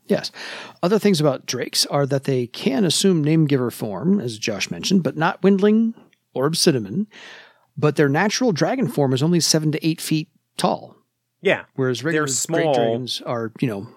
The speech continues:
Speaker 1: fifty, hundred.
Speaker 2: They're sort of a, a little bit
Speaker 1: Yeah.
Speaker 2: larger than name giver size, n-, name giver size dragon.
Speaker 1: Yeah. And that drakes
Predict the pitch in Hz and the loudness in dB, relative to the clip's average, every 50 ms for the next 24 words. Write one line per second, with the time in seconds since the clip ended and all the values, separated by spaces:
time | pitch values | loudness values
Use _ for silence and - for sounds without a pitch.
0 | _ _ - - 139 131 131 123 120 117 135 123 123 120 113 127 131 123 120 - | _ _ -2 -2 0 0 0 -2 0 0 0 0 0 -2 0 2 2 2 2 0
1 | 147 143 135 123 131 120 120 - 131 123 143 151 156 123 151 147 - 127 117 120 | 2 2 2 2 2 2 2 2 2 2 4 2 2 2 2 -2 0 0 2 2
2 | 131 139 123 120 135 127 110 110 123 117 113 110 113 113 113 104 120 107 117 107 | 2 2 2 2 0 0 2 2 0 0 2 2 0 0 0 -2 -2 0 0 0
3 | - - 117 107 104 104 104 101 - - - - - _ _ _ _ _ _ _ | 0 0 2 2 2 2 0 0 0 -2 -4 -6 -8 _ _ _ _ _ _ _
4 | _ _ 196 123 117 - - 117 113 107 107 110 101 104 - 113 98 98 - - | _ _ -6 -6 -4 -4 -2 -2 -2 2 2 2 2 2 0 0 0 -2 0 0
5 | 104 98 95 87 87 92 - _ - - - - - 151 - - - - - - | 2 2 2 -2 -4 -10 -14 _ -20 -20 -8 -2 0 0 0 0 -6 -14 -16 -18
6 | - - - _ - 170 165 165 165 160 160 156 139 - - 143 143 - 139 - | -18 -18 -16 _ -2 0 2 2 4 2 2 0 -2 -2 -2 -2 -2 -2 -2 -2
7 | 165 160 160 - - | -2 -2 -2 -2 -6